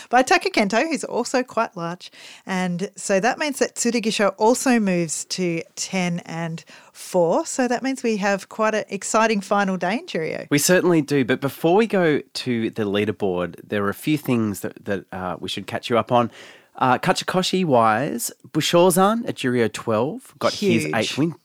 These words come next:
Speaker 2: That's big, isn't it?
Speaker 1: Really happy about that.
Speaker 2: And if we're talking about things that are huge, Chiyomaru at Juryo <laughs> one got his Kachikoshi, which means we'll see him back in Makuuchi in July. And the great news is that no one went Makukoshi today.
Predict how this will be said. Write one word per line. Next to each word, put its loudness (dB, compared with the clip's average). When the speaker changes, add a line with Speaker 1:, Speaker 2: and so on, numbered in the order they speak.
Speaker 2:
That's 2
big, -6
isn't -2
it? 2
Speaker 1:
Really 4
happy -2
about -4
that. -4
Speaker 2:
And 4
if 2
we're 2
talking 2
about 4
things 4
that 0
are -2
huge, -6
Chiyomaru 6
at -2
Juryo 4
<laughs> -
one 4
got 0
his -6
Kachikoshi, -4
which -4
means 4
we'll 0
see 2
him 2
back -2
in -6
Makuuchi -8
in -10
July. -2
And 2
the 2
great 4
news 2
is -8
that -6
no 6
one 6
went -4
Makukoshi -10
today. 0